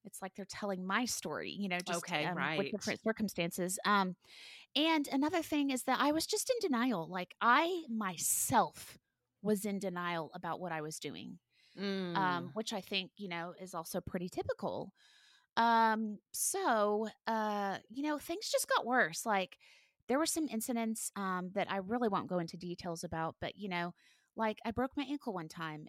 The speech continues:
Speaker 1: and I had excuses for what happened. Um, you know, I had an issue with, um, getting lost in my car, you know, like, and I have to deal with that right now. Now that I'm even, even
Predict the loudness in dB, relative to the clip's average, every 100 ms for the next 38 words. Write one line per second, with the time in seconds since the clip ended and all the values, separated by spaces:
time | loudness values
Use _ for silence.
0 | -6 -4 -4 -6 -8 -6 -8 -10 -6 -4
1 | -4 -8 -6 -6 -4 -6 -6 -6 -8 -10
2 | -10 -6 -4 -4 -8 -12 _ _ _ _
3 | -6 0 2 2 -2 -4 -2 -2 -4 -10
4 | -8 -6 -4 -4 -2 -2 -2 -4 -6 -8
5 | -10 -6 -4 -4 -6 -10 -18 _ _ _
6 | _ _ -12 -8 -6 -4 -2 -2 -2 -6
7 | -4 -4 -6 -4 -2 -2 -4 -8 -4 0
8 | 0 0 -4 -2 0 0 0 -4 2 0
9 | 2 0 -2 -2 -4 -2 -4 -2 2 2
10 | 2 -2 -14 -20 -20 _ -4 2 2 2
11 | 0 0 -2 -6 -4 -6 -8 _ -4 -2
12 | -2